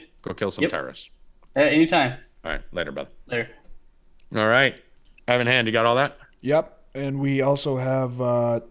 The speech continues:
Speaker 3: two bets from, uh, the ghost of Bill Rupp. He has Mo Salah, anytime goal scorer, pro-, plus one seventy-five.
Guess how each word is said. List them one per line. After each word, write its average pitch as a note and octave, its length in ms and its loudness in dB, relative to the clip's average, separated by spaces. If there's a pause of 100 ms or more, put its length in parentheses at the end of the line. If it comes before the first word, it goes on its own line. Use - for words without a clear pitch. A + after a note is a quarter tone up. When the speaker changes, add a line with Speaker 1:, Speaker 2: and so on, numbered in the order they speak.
(100)
Speaker 3:
two D#3 200 -4
bets B2 600 -4 (400)
from, A2 540 -4
uh, G2+ 300 -2
the G2+ 160 -6
ghost G#2+ 400 -6
of G#2 160 -10
Bill G#2+ 200 -2
Rupp. A2 300 -4 (760)
He C3 220 0
has A#2+ 200 0
Mo D3 220 2
Salah, C#3 560 2 (240)
anytime A#2+ 420 -4
goal A#2 200 -4
scorer, A2+ 500 -4 (200)
pro-, A2+ 240 -2
plus - 420 -4
one C3 180 -4
seventy-five. G2+ 680 -6